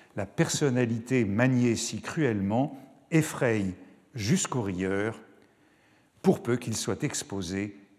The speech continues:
à rencontrer un si terrible homme et à lui déplaire. »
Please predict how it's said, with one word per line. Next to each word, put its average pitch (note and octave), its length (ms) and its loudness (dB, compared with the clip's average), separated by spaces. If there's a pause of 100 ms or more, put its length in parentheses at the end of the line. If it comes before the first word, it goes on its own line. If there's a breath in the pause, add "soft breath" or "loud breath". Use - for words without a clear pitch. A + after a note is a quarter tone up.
(140)
à A#2 140 0
rencontrer A2 760 -2 (300)
un G#2 120 -4
si - 280 0
terrible A#2 680 2
homme A2+ 400 4 (360)
et C#3+ 220 2
à A2+ 120 0
lui G2+ 360 -2 (240)
déplaire. » - 920 -10